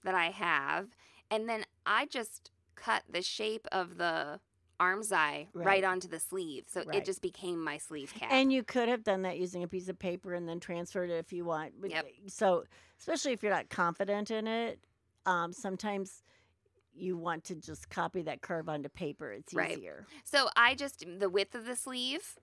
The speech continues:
Speaker 2: Right.
Speaker 1: was the width of, you know,
Speaker 2: The arm's
Speaker 1: ha-,
Speaker 2: eye.
Speaker 1: the arm's
Speaker 2: Right.
Speaker 1: eye basically was that, you know, um, since it was laid out flat, and then I just did that. So the, the sleeve cap may have looked a little funny, a little different from maybe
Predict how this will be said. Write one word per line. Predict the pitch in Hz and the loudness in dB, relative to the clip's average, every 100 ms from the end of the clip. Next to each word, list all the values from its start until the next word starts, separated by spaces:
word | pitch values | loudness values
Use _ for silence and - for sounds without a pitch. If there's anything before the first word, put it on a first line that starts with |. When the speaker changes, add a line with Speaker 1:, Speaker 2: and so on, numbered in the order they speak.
| 311 | -10
Speaker 2:
Right. | - | -2
Speaker 1:
was | 214 190 | 0 2
the | 196 | 2
width | 190 196 - | 4 4 2
of, | 190 196 - | -2 -2 -8
you | 202 | -4
know, | 190 175 170 175 | 0 0 0 -2
Speaker 2:
The | 214 | -4
arm's | 156 156 | -4 2
Speaker 1:
ha-, | - - | 4 6
Speaker 2:
eye. | |
Speaker 1:
the | 185 | 6
arm's | 170 208 208 - | 6 8 6 6
Speaker 2:
Right. | 214 208 | 6 6
Speaker 1:
eye | |
basically | 214 214 220 214 214 214 | 2 0 -2 0 2 2
was | 190 190 | 2 2
that, | 180 160 - | 4 4 2
you | 175 | -4
know, | 165 139 120 - | -2 0 -2 -2
um, | 160 147 151 | -2 -2 -6
since | 170 175 190 | -8 -8 -6
it | 160 | -6
was | 175 | -4
laid | 170 | 0
out | 165 - | 0 2
flat, | 190 180 - | 6 6 6
and | 190 | 0
then | 170 - | -2 0
I | 175 | -2
just | 170 - | -2 -6
did | 165 | -6
that. | - | 0
So | 285 - - - - | 0 0 -4 -20 -8
the, | 277 311 - - | -2 -2 -2 -6
the | 262 240 | -4 -2
sleeve | - 381 453 480 - | -4 -2 -2 -2 -6
cap | 254 208 190 - - | -4 2 2 2 -4
may | 220 233 254 | -6 -4 -2
have | 269 | -2
looked | 202 185 185 208 - - | -2 -2 -2 -2 -6 -2
a | 214 | 0
little | 208 214 | 2 0
funny, | 208 - 277 254 190 - - _ _ _ _ - | -4 0 2 2 0 -6 -16 _ _ _ _ -2
a | 277 | 2
little | 330 381 359 | 4 4 4
different | 302 294 277 - | 0 0 -2 -2
from | - 220 214 - | -2 0 -2 -6
maybe | 220 214 214 220 214 202 | -4 -2 -2 -4 -4 -4